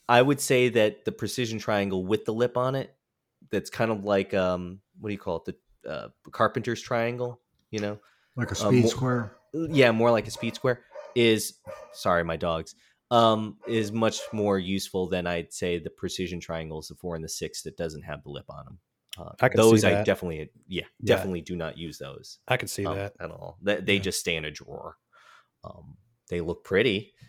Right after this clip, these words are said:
Speaker 1: <laughs> but
Speaker 3: Yeah.
Speaker 1: they stay in a drawer.
Speaker 3: They look pretty to the drawer.
Speaker 1: Yeah, yeah, to the drawer.
Speaker 3: All right.
Speaker 1: That's a great question.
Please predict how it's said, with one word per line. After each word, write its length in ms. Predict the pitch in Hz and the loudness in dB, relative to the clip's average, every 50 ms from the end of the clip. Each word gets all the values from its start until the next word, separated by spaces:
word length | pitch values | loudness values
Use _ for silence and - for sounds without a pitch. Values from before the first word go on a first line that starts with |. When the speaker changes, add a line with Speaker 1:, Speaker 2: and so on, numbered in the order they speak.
| _ _ | _ _
Speaker 1:
<laughs> 300 | _ _ _ _ _ _ | _ _ _ _ _ _
but 1200 | - - - - - - - - - - - 156 - - 202 196 - - 175 - - 156 165 143 - 135 135 110 | 0 2 2 0 -2 -6 -12 -18 -6 -4 -4 -2 2 2 2 0 2 0 -2 -2 0 -2 -4 -4 -4 -6 -2 0
Speaker 3:
Yeah. 120 | 113 131 | 2 4
Speaker 1:
they 120 | 156 - - | 4 4 4
stay 260 | - - - - 92 | 2 -2 -4 -4 -2
in 80 | 92 87 | -2 -2
a 80 | 90 87 | -2 -2
drawer. 400 | 90 101 101 101 98 - - - - _ _ _ - - _ _ - - | -2 0 0 0 0 -2 -4 -6 -8 _ _ _ -20 -20 _ _ -10 -4
Speaker 3:
They 60 | 120 | -2
look 180 | 117 131 127 - | 0 0 0 4
pretty 240 | - 143 139 147 139 | 4 4 6 4 2
to 120 | - 151 | 0 0
the 280 | 127 131 131 127 117 - _ _ _ _ _ _ _ _ _ _ _ _ _ - | 2 2 0 0 0 -4 _ _ _ _ _ _ _ _ _ _ _ _ _ -10
drawer. 360 | - 123 156 175 160 127 - - | -6 -6 -4 -4 -6 -8 -12 -12
Speaker 1:
Yeah, 200 | 87 87 87 90 87 - _ _ _ _ - | -10 -10 -10 -12 -16 -20 _ _ _ _ -10
yeah, 200 | 95 90 90 87 85 _ _ _ - | -6 -6 -6 -6 -8 _ _ _ -8
to 100 | - 98 | -6 -4
the 80 | 92 92 | -4 -4
drawer. 220 | 92 104 104 101 - _ - - | -4 -6 -8 -10 -14 _ -8 -4
Speaker 3:
All 140 | 120 131 127 | -2 -2 2
right. 60 | 127 | 4
Speaker 1:
That's 220 | 147 185 180 - | 4 4 4 4
a 40 | 135 | 0
great 220 | 95 120 123 127 - | 2 4 2 2 4
question. 340 | - 110 127 - - 90 | 4 2 2 2 -2 -8